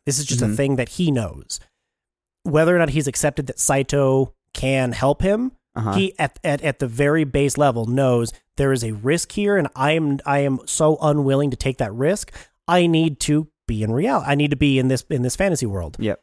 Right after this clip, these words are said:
Speaker 1: And, you know, so <sighs> I don't know.
Speaker 2: So you
Speaker 1: I
Speaker 2: think he was escaping
Speaker 1: I think
Speaker 2: from
Speaker 1: he was,
Speaker 2: reality?
Speaker 1: I absolutely, I, I do. I think that he, he's escaping and, you know, nothing, because he believes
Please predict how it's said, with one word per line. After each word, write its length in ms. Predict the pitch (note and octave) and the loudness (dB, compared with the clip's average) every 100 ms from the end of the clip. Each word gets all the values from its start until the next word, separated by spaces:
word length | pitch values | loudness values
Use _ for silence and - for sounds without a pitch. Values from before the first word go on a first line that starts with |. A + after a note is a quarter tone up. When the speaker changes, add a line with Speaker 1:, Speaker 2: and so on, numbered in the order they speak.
| _ - | _ -2
Speaker 1:
And, 640 | D#3 C#3+ C3+ B2 A2+ G#2 - _ _ _ _ | 2 4 2 2 -2 -6 -12 _ _ _ _
you 100 | - | -4
know, 140 | A2+ G#2+ | -4 -2
so 300 | - D3+ - _ _ _ - | 2 0 -2 _ _ _ -14
<sighs> 360 | - - - | -10 -8 -6
I 140 | E3 E3+ | -2 0
don't 120 | E3 | 2
know. 60 | |
Speaker 2:
So 60 | D3+ | 4
you 100 | D3 | 4
Speaker 1:
I 60 | D#3+ | 4
Speaker 2:
think 100 | D3+ | 4
he 120 | D3 | 2
was 100 | B2 | 2
escaping 840 | A#2+ - - B2 - G2+ G2+ G2 - | 0 -2 0 0 0 -4 -4 -6 -6
Speaker 1:
I 120 | D3 D#3 | -4 -2
think 160 | F3+ | 0
Speaker 2:
from 60 | A#2 | 4
Speaker 1:
he 60 | |
was, 60 | - | 4
Speaker 2:
reality? 340 | G#2+ G2 G2 G2 | 4 2 2 0
Speaker 1:
I 140 | C#3+ | 0
absolutely, 880 | C#3+ C3 - D3 D3 D#3+ D3+ C#3 A#2 - | 0 -2 0 0 2 2 0 -2 -4 -4
I, 160 | C#3+ C3+ | -2 0
I 120 | C#3 | 0
do. 260 | D#3 B2 | 0 0
I 80 | A2+ | 0
think 160 | A#2+ C3 | -2 -2
that 140 | C3 | -2
he, 240 | - D#3+ D3+ | 0 0 0
he's 360 | - D3 D3+ B2 | -2 -2 -2 -2
escaping 840 | D3 - - E3 E3 D#3+ D#3+ D3+ | -4 -4 -2 0 0 0 0 0
and, 580 | - C3 B2+ B2 A#2+ A#2+ - _ _ _ _ _ - | -2 -2 0 0 -2 -4 -8 _ _ _ _ _ -8
you 100 | C3 | -6
know, 160 | G2+ - | -6 -2
nothing, 420 | C#3 D3 - F3 | 0 2 2 -2
because 260 | C#3 D#3 - | -2 -2 -2
he 120 | E3+ | 0
believes 480 | D#3+ D#3+ F3 C3 | 0 2 0 -2